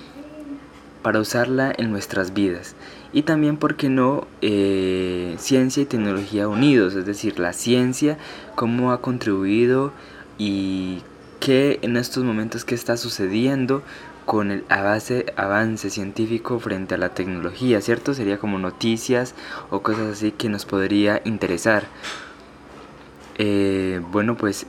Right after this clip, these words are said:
ese sería como el proyecto que estoy trabajando. Espero les guste, y voy a montar este audio como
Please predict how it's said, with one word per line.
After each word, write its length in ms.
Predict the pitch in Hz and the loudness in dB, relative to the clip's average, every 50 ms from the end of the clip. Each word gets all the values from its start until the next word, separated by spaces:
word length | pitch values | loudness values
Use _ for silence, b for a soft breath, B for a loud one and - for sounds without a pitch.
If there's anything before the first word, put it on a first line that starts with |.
| - | -6
ese 200 | - 107 - - | -6 -6 -4 -4
sería 280 | 110 - 107 107 104 107 | -6 -4 -2 0 0 0
como 180 | - 113 104 101 | 0 0 0 0
el 80 | 98 | 0
proyecto 1080 | - - 113 107 104 101 101 104 120 131 143 143 147 143 - - - - 147 143 147 143 - | 0 0 2 4 4 4 2 4 4 6 6 6 4 2 -4 -6 0 2 4 4 2 2 0
que 340 | - 110 98 95 95 95 | 0 2 4 4 4 2
estoy 400 | 95 92 - - - - 107 110 | 0 -2 -6 -6 0 2 2 2
trabajando. 760 | 107 - 113 107 98 92 98 101 101 101 101 107 117 131 151 151 B B B B B B B B B B B B B B B B B B B B B - | 2 2 2 2 4 2 2 0 -2 -2 0 0 0 -2 -2 -4 B B B B B B B B B B B B B B B B B B B B B -8
Espero 420 | 101 - - - 113 107 110 107 | -8 -6 -2 0 2 2 4 4
les 240 | 104 101 98 - 104 | 2 2 0 -2 0
guste, 580 | 104 117 123 123 123 - - - 151 147 147 143 | 2 4 4 4 2 0 0 4 6 6 6 6
y 560 | 127 113 104 98 98 95 92 90 90 92 90 | 6 4 4 2 2 0 0 -2 -2 -2 0
voy 220 | 82 92 101 104 | 2 2 2 2
a 60 | 104 104 | 2 2
montar 340 | 107 104 101 98 101 98 | 0 0 0 2 2 2
este 340 | 104 101 - - - 107 101 | 2 0 -4 -4 -2 0 2
audio 480 | 98 98 98 98 98 101 104 107 107 104 | 4 4 4 4 4 4 4 2 2 0
como 520 | - 104 95 90 90 87 87 85 85 85 | -4 -4 -4 -4 -4 -4 -4 -6 -6 -8